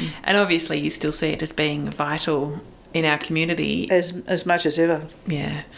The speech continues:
Speaker 2: Mm.
Speaker 1: What do you see the future of the organisation being?
Speaker 2: Uh, it'll probably struggle a little because a lot of the people are older. We need to work harder to work in with youth and get them involved and get them into the,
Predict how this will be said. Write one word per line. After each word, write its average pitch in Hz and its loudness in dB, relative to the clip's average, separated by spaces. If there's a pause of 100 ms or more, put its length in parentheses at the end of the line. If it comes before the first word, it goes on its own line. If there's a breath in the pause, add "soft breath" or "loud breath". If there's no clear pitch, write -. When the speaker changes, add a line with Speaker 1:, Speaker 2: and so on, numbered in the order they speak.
Speaker 2:
Mm. 160 -2
Speaker 1:
What 214 2
do 220 0
you 214 2
see 185 2
the 170 -2
future 160 -2
of 196 -4
the 175 0
organisation 143 0
being? 156 -2 (260)
Speaker 2:
Uh, 196 0
it'll 208 4
probably 247 4
struggle 208 4
a 190 6
little 185 4
because 180 2
a 165 4
lot 165 4
of 160 2
the 160 -2
people 160 0
are 156 6
older. 185 4
We 180 2
need 170 0
to - -2
work 170 2
harder 170 4
to 165 0
work 165 2 (380 loud breath)
in 190 2
with 165 0
youth 208 2
and 165 0
get 165 -2
them 165 0
involved 165 2
and 165 -2 (320 loud breath)
get - 0
them 160 0
into 170 2
the, 160 4